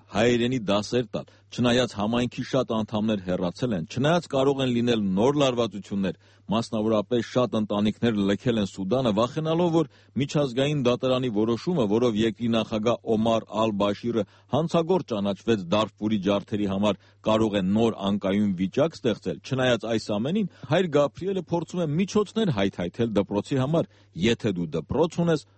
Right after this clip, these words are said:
քո ազգի գոյությունը շարունակվում է», բացատրել է նա։ Դպրոցը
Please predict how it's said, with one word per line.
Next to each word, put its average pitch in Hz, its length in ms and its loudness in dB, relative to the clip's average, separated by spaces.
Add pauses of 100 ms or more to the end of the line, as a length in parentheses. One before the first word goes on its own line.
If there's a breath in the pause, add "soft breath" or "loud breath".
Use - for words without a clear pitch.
(160)
քո 123 160 2
ազգի 101 400 0
գոյությունը 101 540 0
շարունակվում 165 680 -2
է», 113 40 0 (120)
բացատրել 92 560 -2
է 85 80 0
նա։ 80 120 -2 (480 loud breath)
Դպրոցը 294 480 0